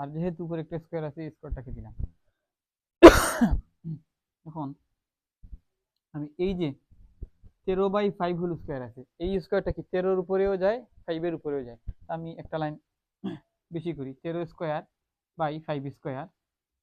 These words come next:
প্লাস এখানে কি অবস্থা? তেরো square by twelve square। পরের লাইন যদি করি, তেরো এর বর্গ হচ্ছে কত? একশো ঊনসত্তর।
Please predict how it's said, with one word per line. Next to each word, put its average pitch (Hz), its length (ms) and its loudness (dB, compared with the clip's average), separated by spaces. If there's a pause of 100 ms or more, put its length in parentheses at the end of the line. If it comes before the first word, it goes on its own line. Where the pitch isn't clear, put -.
(120)
প্লাস 135 180 -6 (240)
এখানে 180 240 -4 (160)
কি 165 140 -10
অবস্থা? 127 220 -12 (100)
তেরো 170 200 -4 (120)
square 156 420 -4 (460)
by 147 240 -4 (580)
twelve 151 320 -6 (340)
square। - 300 -10 (1400)
পরের 151 220 -8
লাইন 151 160 -6
যদি 143 160 -10
করি, 131 100 -10 (100)
তেরো 175 160 -2 (100)
এর 180 60 -2
বর্গ 165 240 -4 (100)
হচ্ছে 165 220 -8
কত? 160 100 -8 (100)
একশো - 200 -14
ঊনসত্তর। 151 400 -10